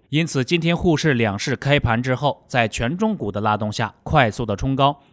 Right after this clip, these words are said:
吸引了市场的部分人气，但还是未能突破，止步于三零二一点。近期的沪指高点一个比一个低，这是一个非常明显的阶段性见顶的特征。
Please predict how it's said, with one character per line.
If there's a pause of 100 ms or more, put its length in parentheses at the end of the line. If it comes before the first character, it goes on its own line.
吸
引
了
市
场
的
部
分
人
气， (320)
但
还
是
未
能
突
破， (340)
止
步
于
三
零
二
一
点。 (320)
近
期
的
沪
指
高
点
一
个
比
一
个
低，
这
是
一
个
非
常
明
显
的
阶
段
性
见
顶
的
特
征。